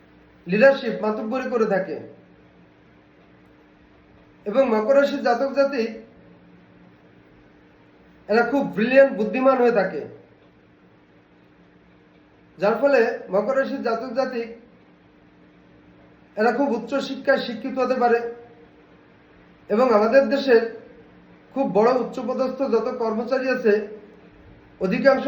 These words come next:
মকর রাশির জাতক জাতিক। বিশেষ করে সেনা বিভাগে বেশি দেখা যায়, কারণ এরা দেশ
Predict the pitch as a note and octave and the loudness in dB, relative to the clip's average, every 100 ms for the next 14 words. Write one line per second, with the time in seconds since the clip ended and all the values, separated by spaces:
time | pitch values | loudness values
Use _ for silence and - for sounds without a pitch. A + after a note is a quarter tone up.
0 | A#3 G#3 A3+ B3 A#3 B3 A3 A3 A3 G3+ | 2 2 0 -4 -4 -2 -2 0 0 0
1 | F3+ D3 - - - - - - - _ | 0 -4 -10 -20 -20 -20 -20 -20 -20 _
2 | - - - - E3 G3+ D4 - D#4 B3+ | -20 -20 -20 -8 -4 -2 -2 2 4 6
3 | A3+ - - - - - - - - - | 4 -2 -12 -20 -20 -20 -20 -20 -20 -20
4 | - - - - - - - G3+ C4 C#4 | -20 -20 -20 -20 -20 -16 0 4 4 6
5 | C#4 C#4 C4+ A3+ - A3 G3+ F#3 D#3+ - | 4 4 2 0 2 2 4 2 0 -6
6 | - - - _ _ - - - - _ | -12 -20 -20 _ _ -20 -20 -20 -20 _
7 | _ _ - _ _ - - - - _ | _ _ -20 _ _ -20 -20 -20 -20 _
8 | _ _ _ G#3+ B3 A#3+ A#3 - - - | _ _ _ 0 4 4 4 -2 -12 -20
9 | - - - - _ _ _ _ _ _ | -20 -20 -20 -20 _ _ _ _ _ _
10 | _ - _ - G#3+ A#3+ A#3 A#3+ - - | _ -20 _ 0 2 4 4 2 -6 -18
11 | - - - - _ _ _ _ _ - | -20 -20 -20 -20 _ _ _ _ _ -20
12 | _ - - F3+ B3+ | _ -20 0 2 4